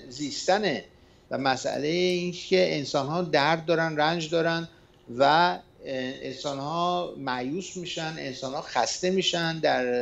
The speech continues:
زندگی و اینکه خب پس ما چگونه از این عبور بکنیم، از نظر اخلاقی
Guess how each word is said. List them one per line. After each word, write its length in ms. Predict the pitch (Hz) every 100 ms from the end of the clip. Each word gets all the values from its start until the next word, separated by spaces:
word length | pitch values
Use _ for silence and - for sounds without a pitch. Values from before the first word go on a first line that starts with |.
| 120 120 120
زندگی 600 | 123 131 135 139 185 185
و 340 | 175 202 214 -
اینکه 500 | 185 190 208 202 196 -
خب 240 | - 185 180 - - -
پس 240 | 160 160
ما 100 | 185
چگونه 340 | 190 190 170 202
از 180 | 160 143
این 100 | 139
عبور 220 | 120 123 110
بکنیم، 380 | 107 104 107
از 160 | 120 120
نظر 220 | 123 131
اخلاقی 720 | 135 117 - 131 123 165 180